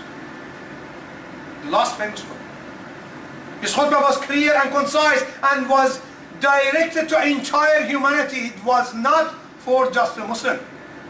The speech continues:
Entire humanity. Khutbah started praising Allah subhanahu wa ta'ala, thanking Allah subhanahu wa ta'ala, and sallallahu alayhi wa sallam said,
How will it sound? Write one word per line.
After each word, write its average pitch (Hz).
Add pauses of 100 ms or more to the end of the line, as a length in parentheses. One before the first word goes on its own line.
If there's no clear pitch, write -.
(920)
Entire 185
humanity. 143 (560)
Khutbah 208
started 233
praising 262
Allah 262
subhanahu 254
wa 233
ta'ala, 240 (140)
thanking 285
Allah 233
subhanahu 208
wa 196
ta'ala, 196 (200)
and 233
sallallahu 208
alayhi 190
wa 180
sallam 180
said, -